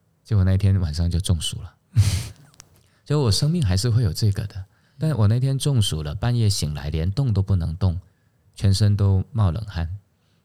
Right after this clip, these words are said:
我当时有一个念头进来，就是我好像感觉到我离死亡很靠近，就是当时这个念头就上来了。那我当时这个念头上来，我问我自己：我此刻有没有害怕的感觉？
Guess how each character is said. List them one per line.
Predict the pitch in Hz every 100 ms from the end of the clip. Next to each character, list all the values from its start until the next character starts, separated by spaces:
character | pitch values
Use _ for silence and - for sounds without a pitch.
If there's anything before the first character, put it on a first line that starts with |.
| _ _ - _ _
我 | -
当 | 101 143
时 | 147 101
有 | 90
一 | 82
个 | 90
念 | 123 95
头 | 78
进 | 87 120 113
来， | 104 -
就 | -
是 | 98 - 85 -
我 | -
好 | 92 -
像 | - 123 127
感 | 76 71
觉 | -
到 | 78 92
我 | 80 80
离 | 78
死 | 80 -
亡 | 76 76
很 | 78 95 101 -
靠 | - - 80
近， | 71 - 73 - _ _ _ -
就 | 107
是 | 110
当 | 135 139
时 | -
这 | 92 110
个 | 98
念 | 107
头 | 92 82
就 | 87
上 | - 110
来 | 139 -
了。 | - - _ _ _ _ _
那 | 143
我 | 123
当 | 98 135
时 | 127
这 | 101
个 | 120
念 | 135 147
头 | 92
上 | 87 107 87
来， | 80 78 -
我 | 98
问 | 139
我 | 104 95
自 | 101
己： | 98 - 87 - _ _ _
我 | 113
此 | 113 - 82 82
刻 | - 123 110 - _ _ _ _
有 | -
没 | 98
有 | 110
害 | 98 131
怕 | 113 117
的 | 90
感 | - 65 64
觉？ | - 73